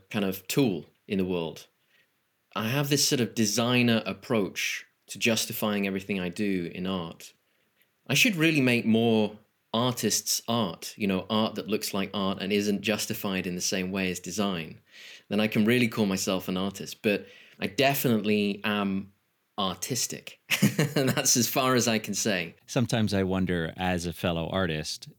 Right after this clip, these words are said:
Speaker 2: if we don't sometimes hide in that moniker,
Speaker 1: Mm-hmm.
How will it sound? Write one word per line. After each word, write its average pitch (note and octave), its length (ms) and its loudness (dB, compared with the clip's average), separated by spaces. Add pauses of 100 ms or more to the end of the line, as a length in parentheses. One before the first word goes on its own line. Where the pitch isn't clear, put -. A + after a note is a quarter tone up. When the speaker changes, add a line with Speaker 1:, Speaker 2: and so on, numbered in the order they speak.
Speaker 2:
if F#2+ 220 -4
we G#2 120 2
don't G#2 320 0
sometimes F2+ 520 -2
hide F2 480 -2
in D#2+ 140 -4
that D2+ 180 -8
moniker, E2 540 -8 (140)
Speaker 1:
Mm-hmm. G2+ 220 -6